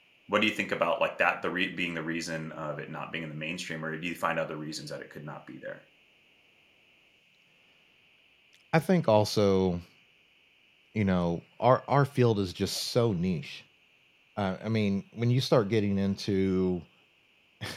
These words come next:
Speaker 2: <laughs> it's, it's more of, I've heard people been asked, um, if a biomed handles hazardous waste. I've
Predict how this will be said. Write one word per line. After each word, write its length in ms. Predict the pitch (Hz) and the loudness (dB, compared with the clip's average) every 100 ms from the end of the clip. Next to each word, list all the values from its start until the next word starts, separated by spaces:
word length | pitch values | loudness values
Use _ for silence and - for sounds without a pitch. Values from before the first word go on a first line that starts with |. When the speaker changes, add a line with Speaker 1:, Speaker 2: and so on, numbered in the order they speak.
| - - | -16 -6
Speaker 2:
<laughs> 720 | - 131 - - - - _ - | 0 0 0 -20 -20 -20 _ 2
it's, 220 | 120 - | 2 2
it's 220 | 123 117 | 0 2
more 320 | 123 135 139 | 2 4 4
of, 160 | 120 - _ _ _ _ _ _ _ _ _ _ 120 | 2 0 _ _ _ _ _ _ _ _ _ _ 2
I've 160 | 123 | 2
heard 180 | 139 139 | 2 2
people 400 | 135 127 120 107 | 2 2 0 0
been 300 | 92 110 104 | 0 0 0
asked, 680 | 73 101 101 98 - - - - _ 101 | -2 -2 -2 -4 -8 -16 -20 -20 _ -4
um, 580 | 92 85 85 80 80 - _ _ _ _ | -2 0 -2 -4 -6 -10 _ _ _ _
if 120 | - 101 | -6 -4
a 80 | |
biomed 520 | 85 92 95 95 95 85 | 0 0 2 0 -2 -2
handles 600 | 90 92 90 87 87 78 | -4 -2 -2 -2 -4 -6
hazardous 600 | 90 80 85 82 73 - | -6 -6 -4 -6 -8 -10
waste. 460 | 78 92 - - _ _ - | -8 -8 -10 -16 _ _ -6
I've 560 | 90 82 82 80 80 | -4 -2 -4 -4 -6